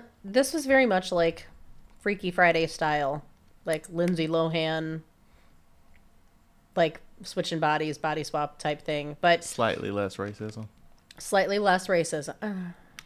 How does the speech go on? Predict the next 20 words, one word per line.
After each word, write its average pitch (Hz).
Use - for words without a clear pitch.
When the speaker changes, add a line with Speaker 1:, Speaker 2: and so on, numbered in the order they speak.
Speaker 1:
I 202
mean, 180
was 165
it, 175
though? 185
Speaker 2:
It -
was. 92
When's 120
the 160
last 135
time 120
you 107
seen, 101
uh, 92
I'm 107
sorry 110
to 95
interrupt 92
your 87
description. -